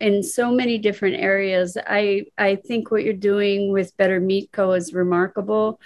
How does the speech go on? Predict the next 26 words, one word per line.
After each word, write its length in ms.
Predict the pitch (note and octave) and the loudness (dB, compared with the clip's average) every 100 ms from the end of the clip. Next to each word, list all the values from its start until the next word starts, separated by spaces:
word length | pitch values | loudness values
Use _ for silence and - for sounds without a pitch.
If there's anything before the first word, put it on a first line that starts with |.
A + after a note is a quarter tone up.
| - - _ | -20 -20 _
And 460 | A3+ A#3 A#3 A#3 G#3+ | -2 0 0 0 -2
the 120 | A3 | -4
thing 300 | G#3 A#3 A3+ | -4 -2 0
is, 360 | A3+ A#3 G#3+ - - | 2 0 -4 -8 -4
I 200 | G3+ G#3+ | -2 0
really 420 | G3+ A3 G#3+ A3 | 0 0 0 -2
believe 420 | G3+ G3 G#3 G3+ | -2 -2 0 -2
in 120 | G3 | -2
the 80 | G3 | -4
power 400 | - F#3+ F#3+ F#3+ | -2 -2 0 0
of 160 | F#3+ - | -2 -4
podcasts. 720 | G3 F#3+ F#3 F3 D3+ - - - | 0 0 0 -2 -2 -4 -10 -8
That 260 | G3 F#3+ G3 | -2 -2 0
what's, 340 | G#3+ G3 - - _ | -4 -4 -10 -16 _
that's 300 | A3+ A3+ - | -2 0 -2
what 220 | G#3 - | -4 -2
this 220 | G3+ G3+ | -4 -4
is 140 | A3+ A3+ | -6 -2
all 220 | B3 B3 | 0 0
about, 340 | A#3+ B3+ B3+ | 0 0 0
is 220 | A#3 F3+ G#3 | -2 -2 -2
really 260 | G3+ G3+ | 0 0
spreading 480 | G3 - G#3 G3+ G3 | -2 -2 0 2 2
the 80 | F#3 | 0
word 400 | F#3 G#3 A3+ A3+ | 0 2 2 2
and 260 | G#3 F#3 | -2 -4